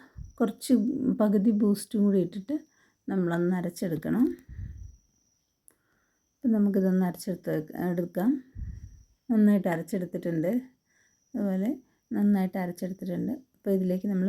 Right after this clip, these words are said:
പാലും കൂടി ചേർത്ത്, ആ, കട്ടപ്പാ-, ആ, കട്ടയാക്കിയ പാലാണ്, ഫ്രിഡ്ജിൽ വെച്ച് തണുപ്പിച്ച് പട്ട-, കട്ടയാക്കിയ പാലാണ്. ഇതും കൂടി ചേർത്ത് നമുക്കൊന്ന് അരച്ച് ഒരു ഗ്ലാസ്സിലേക്ക് പകർന്നെടുക്കാം.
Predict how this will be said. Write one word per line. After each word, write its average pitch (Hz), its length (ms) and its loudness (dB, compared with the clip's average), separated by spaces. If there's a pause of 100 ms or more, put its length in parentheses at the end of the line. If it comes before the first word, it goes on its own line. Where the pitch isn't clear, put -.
(160)
പാലും 180 420 2
കൂടി 196 260 2
ചേർത്ത്, 185 400 -2 (720)
ആ, 269 80 2 (340)
കട്ടപ്പാ-, 185 580 0
ആ, 170 120 0 (340)
കട്ടയാക്കിയ 190 640 0
പാലാണ്, 170 460 -2 (460)
ഫ്രിഡ്ജിൽ 185 320 0
വെച്ച് 185 280 0
തണുപ്പിച്ച് 170 420 -2
പട്ട-, 180 380 -6
കട്ടയാക്കിയ 180 440 -2
പാലാണ്. 180 400 -2
ഇതും 175 180 0
കൂടി 170 240 -2
ചേർത്ത് 170 280 -2
നമുക്കൊന്ന് 175 360 0
അരച്ച് 160 280 -6 (760)
ഒരു 208 100 -2
ഗ്ലാസ്സിലേക്ക് 185 680 0
പകർന്നെടുക്കാം. 170 580 -2